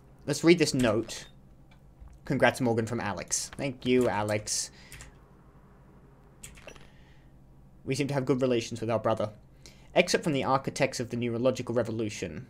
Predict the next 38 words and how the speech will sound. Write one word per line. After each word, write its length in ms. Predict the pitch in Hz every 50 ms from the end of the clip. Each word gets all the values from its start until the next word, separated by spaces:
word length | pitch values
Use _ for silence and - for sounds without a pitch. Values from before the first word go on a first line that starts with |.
| - -
What 120 | 131 151 185
if 80 | 180
I 60 | 233
told 480 | - - - 170 156 160 151 127 - -
you 200 | 120 113 113 -
I 100 | - 107
could 140 | - 135 127
turn 220 | - 139 127 127
you 120 | 131 127 127
into 200 | 127 123 135 117
a 20 |
mathematician 600 | 120 127 139 - - 156 - - 127 123 - 127
on 60 | 117 113
the 60 | 117
level 220 | 117 117 110 107
of 100 | 110 - - - 131
Einstein 560 | 143 147 147 139 - - - 104 101 107 113
in 80 | 113
under 180 | 110 110 110 110
ten 380 | 110 - - 127 120 117 110 110
minutes? 440 | 110 92 - - - - - - - - - - - - - - - - - - -
I'd 160 | 147 151 -
say 180 | - 196 202 190
that 140 | 156 117
you're 100 | 95 127
full 280 | 127 - - 220 185 120
of 80 | 92 -
it. 180 | - - - - - - - - - - - - - - - - - - - - -
That's 240 | - 147 - - -
the 100 | - 139
first 280 | - 165 165 156 151 -
thought 260 | - 143 135 127 -
that 120 | 123 127 -
crosses 340 | - 127 123 - 120 117
my 140 | 156 165 190
mind, 380 | 160 110 90 78 76 82 - -
but 140 | 127 120 123
it's, 320 | 123 123 - - - -